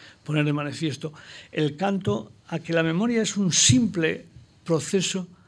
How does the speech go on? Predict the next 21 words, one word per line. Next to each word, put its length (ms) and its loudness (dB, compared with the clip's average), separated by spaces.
de 180 0
moléculas 540 2
de 100 0
sal 400 0
en 160 -2
nuestros, 600 -6
eh, 500 -8
que 80 -2
se 140 0
van 160 2
intercalando 920 0
en 140 -2
las 140 -6
neuro-, 300 -6
entre 240 -2
neuronas 520 -4
para 280 -6
que 100 -8
los, 200 -8
sus 200 -6
destellos 800 0